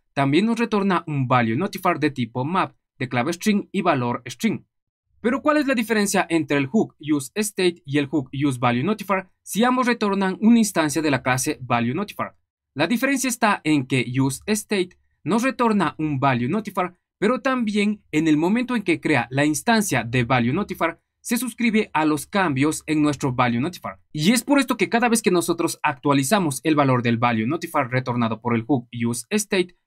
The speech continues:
el método build se vuelve a ejecutar. Es decir, nuestra vista se actualiza. En cambio, el hook useValueNotifier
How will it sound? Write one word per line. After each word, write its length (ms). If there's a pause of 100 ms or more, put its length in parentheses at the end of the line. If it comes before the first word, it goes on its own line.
(100)
el 100
método 300
build 300
se 140
vuelve 220
a 40
ejecutar. 440 (280)
Es 120
decir, 300
nuestra 320
vista 300
se 120
actualiza. 500 (520)
En 220
cambio, 500
el 160
hook 320
useValueNotifier 960